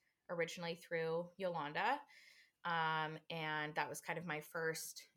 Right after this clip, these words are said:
entry into, um, this world,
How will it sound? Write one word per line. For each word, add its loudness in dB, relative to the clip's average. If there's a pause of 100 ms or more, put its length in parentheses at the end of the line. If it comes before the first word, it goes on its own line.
(120)
entry -4 (400)
into, 0 (380)
um, -4
this -6
world, 0